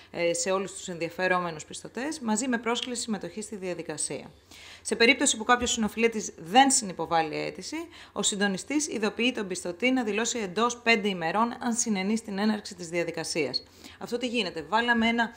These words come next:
ακόμα μαξιλαράκι για να μην, ε, απορρίπτονται οι αιτήσεις για τυπικές ελλείψεις, δηλαδή την έλλειψη συνοφιλετών, και ελέγχει πια ο συντονιστής αν λείπει κάτι.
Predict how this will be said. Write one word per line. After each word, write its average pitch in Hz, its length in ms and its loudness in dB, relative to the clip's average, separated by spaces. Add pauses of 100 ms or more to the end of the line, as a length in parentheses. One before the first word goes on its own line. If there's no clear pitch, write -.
(400)
ακόμα 220 720 4 (200)
μαξιλαράκι 180 840 6
για 170 140 -2
να 165 120 -4
μην, 196 300 0
ε, 170 80 -4 (640)
απορρίπτονται 175 640 2
οι 160 100 0
αιτήσεις 180 480 -2
για 151 300 -4
τυπικές 185 420 -8
ελλείψεις, 175 460 -4
δηλαδή 156 300 -6
την 170 160 -4
έλλειψη 170 320 -4
συνοφιλετών, 160 800 -6 (280)
και 214 100 6
ελέγχει 214 680 2 (220)
πια 214 240 4
ο 202 40 2
συντονιστής 175 760 -4
αν 262 180 4
λείπει 262 280 2
κάτι. 175 520 6